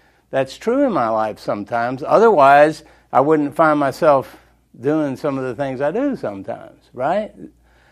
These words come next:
So, I don't like that, <laughs> but, you know, but thankfully, um,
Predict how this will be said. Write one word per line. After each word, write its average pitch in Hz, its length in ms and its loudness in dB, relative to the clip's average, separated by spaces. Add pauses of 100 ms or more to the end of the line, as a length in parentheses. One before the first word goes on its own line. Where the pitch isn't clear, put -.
(280)
So, 139 480 4 (1400)
I 120 60 0
don't 127 240 -2
like 220 360 -6
that, 123 440 -4
<laughs> - 0 -
but, 147 180 -4 (240)
you 139 220 -6
know, 127 260 0 (380)
but 143 320 4
thankfully, 147 960 4
um, 120 540 4